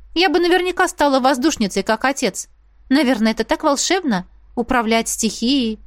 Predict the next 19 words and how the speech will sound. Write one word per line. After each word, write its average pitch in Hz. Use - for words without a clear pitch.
подчинить 254
себе 208
ветер. 190
Мне 359
снятся 311
сны, 285
где 233
я 226
летаю, 214
не 208
в 226
экипаже, 262
а 156
сама. 226
И 247
эти 233
сны 220
такие 202
настоящие. 208